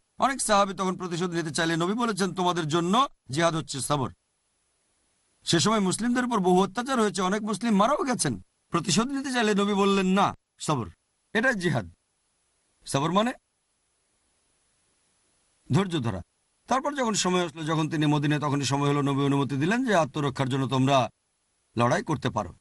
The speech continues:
তাহলে সবকিছুরই একটা কৌশল আছে, আপনি হাওয়ায় প্রাসাদ বানাতে পারবেন না।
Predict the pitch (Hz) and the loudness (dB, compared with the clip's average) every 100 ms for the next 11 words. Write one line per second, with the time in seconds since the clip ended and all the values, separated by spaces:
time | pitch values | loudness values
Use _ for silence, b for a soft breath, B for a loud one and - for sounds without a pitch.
0 | _ _ 135 135 151 190 214 196 254 262 | _ _ 0 0 0 -2 -4 -2 0 0
1 | 240 220 277 226 208 165 - 104 87 _ | -2 -2 0 2 2 0 -2 -6 -8 _
2 | _ _ _ _ _ _ - 240 302 277 | _ _ _ _ _ _ 0 0 2 0
3 | 156 135 185 202 214 202 175 160 175 165 | 2 4 6 6 4 -2 -6 -6 -6 -4
4 | 165 160 170 - 185 156 156 156 113 | -4 -2 0 2 2 2 4 4 2